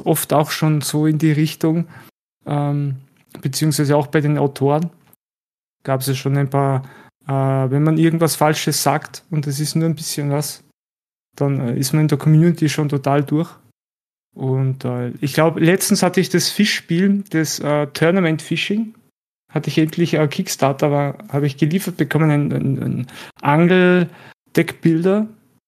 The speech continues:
Eigentlich ein ganz cooles Spiel. Und der hatte damals den ersten Kickstarter abbrechen müssen, weil der hat im, äh, Cover einen Frosch gehabt, der irgendwie die Finger so komisch gekreuzt hat, so ein stinknormaler Frosch.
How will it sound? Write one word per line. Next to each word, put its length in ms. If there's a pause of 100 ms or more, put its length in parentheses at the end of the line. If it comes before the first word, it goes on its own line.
(300)
Eigentlich 340
ein 60
ganz 240
cooles 260
Spiel. 400 (1300)
Und 540 (500)
der 100
hatte 200
damals 420
den 100
ersten 360
Kickstarter 580
abbrechen 560
müssen, 300
weil 120
der 120
hat 180
im, 220
äh, 240
Cover 320
einen 180
Frosch 420
gehabt, 400
der 80
irgendwie 280
die 120
Finger 360
so 140
komisch 400
gekreuzt 520
hat, 80
so 280
ein 140
stinknormaler 680
Frosch. 420